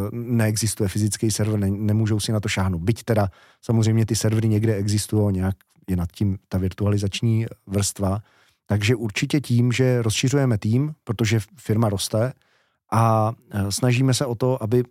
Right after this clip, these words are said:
jsme měli super kvalitní a super znalí lidi, aby když zákazníci k nám přijdou, tak aby měli tu jistotu, že prostě se dostanou do správných rukou.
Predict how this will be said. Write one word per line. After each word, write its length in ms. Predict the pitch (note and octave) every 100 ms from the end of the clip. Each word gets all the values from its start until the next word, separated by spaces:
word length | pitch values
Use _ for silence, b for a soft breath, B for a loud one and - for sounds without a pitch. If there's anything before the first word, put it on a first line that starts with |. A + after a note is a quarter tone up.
| -
jsme 200 | - B2
měli 240 | B2 B2+
super 480 | A#2 B2+ C3 C#3 C3+ _
kvalitní 520 | - A2+ A#2+ - B2+ B2
a 60 |
super 280 | - A#2+ B2+
znalí 320 | A#2+ A#2+ C3
lidi, 400 | A#2 A2 G#2 A#2 b b b
aby 160 | G2+
když 160 | B2 A#2+
zákazníci 500 | A2 G#2+ A2+ B2 B2
k 80 | -
nám 160 | A#2
přijdou, 340 | A#2 - A#2 A#2
tak 200 | A#2 A2+
aby 180 | A2 A2+
měli 340 | A2+ A2+ A2+ b b -
tu 80 | B2
jistotu, 400 | G#2+ - G#2+ A2
že 120 | A#2+
prostě 440 | G2+ - A#2 A2 - -
se 180 | -
dostanou 360 | A2+ - A#2 A#2
do 80 | G#2
správných 480 | - G2+ A2 G#2 G2+
rukou. 320 | F2+ D#2